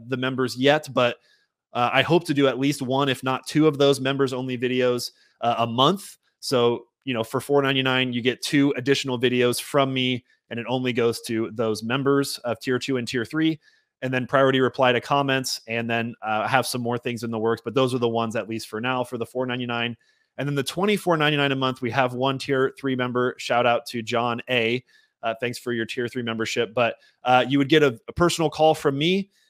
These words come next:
Uh, we would connect on social media. Uh, I'll do a live, uh, Ask Me Anything and in-depth market analysis, similar to what I do with the weekly market update, but we just kinda would go through it in a more,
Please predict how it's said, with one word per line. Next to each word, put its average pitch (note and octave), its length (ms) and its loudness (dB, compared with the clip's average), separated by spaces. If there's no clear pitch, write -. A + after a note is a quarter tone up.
Uh, A#2+ 200 2
we B2+ 120 0
would B2 120 -2
connect C#3+ 440 0
on C3 180 0
social C#3 380 0
media. C#3+ 540 4
Uh, A2 180 -2
I'll A#2+ 120 2
do B2+ 180 0
a - 20 2
live, B2 580 2
uh, A2+ 240 0
Ask B2 220 -2
Me C3 140 -4
Anything C3+ 480 0
and A#2 100 -6
in-depth B2+ 380 -2
market A#2+ 340 0
analysis, C3+ 720 -2
similar E3+ 340 0
to D3+ 100 -4
what D3 120 4
I C#3 80 4
do C#3 160 2
with C#3 120 0
the B2+ 260 2
weekly C#3+ 260 -4
market B2+ 280 0
update, C3+ 420 2
but A#2+ 240 2
we B2+ 80 -2
just A#2+ 160 -6
kinda B2 300 2
would B2 180 -2
go B2+ 160 2
through C3 240 0
it B2+ 100 -2
in B2 80 -4
a A#2+ 80 -2
more, B2 480 0